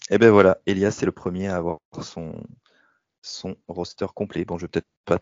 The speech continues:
tout répéter parce que je les ai cités il y a pas longtemps, donc on rappelle juste qu'il a pris Trae Young, euh, Zach Lavine et Anthony Davis. Pour des joueurs, euh, qui viennent compléter une équipe, on est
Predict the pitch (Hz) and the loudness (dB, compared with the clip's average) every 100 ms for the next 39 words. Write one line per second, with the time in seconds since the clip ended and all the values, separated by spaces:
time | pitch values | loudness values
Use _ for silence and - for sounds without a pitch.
0 | - 101 92 92 92 - 98 95 90 85 | -2 0 2 2 0 -2 -4 -10 -8 -8
1 | 90 - - 95 90 90 90 110 110 98 | -8 -10 -4 -2 -2 -4 -4 -6 -4 -4
2 | 98 92 110 - 110 104 - 95 _ _ | -4 -4 -8 -4 -4 -4 -8 -12 _ _
3 | 98 _ _ _ _ - - - 147 110 | -20 _ _ _ _ -20 -12 -2 0 0
4 | 107 113 113 117 _ _ _ _ _ - | -4 -6 -6 -10 _ _ _ _ _ -20
5 | _ _ - 98 95 92 95 151 104 87 | _ _ -2 -2 0 -2 -2 -2 -2 -6
6 | - 87 104 107 107 _ - 120 _ 127 | -12 -10 -8 -8 -10 _ -6 -6 _ -6
7 | 135 127 127 117 104 98 - - - - | -4 -4 -4 -4 -4 -4 -12 -20 -20 -18
8 | - 101 107 107 120 110 101 - 101 98 | -8 -2 -2 2 2 2 -2 -4 -8 -8
9 | - 139 - 117 120 110 107 - 104 101 | -6 -8 -6 -6 -6 -8 -8 -10 -8 -8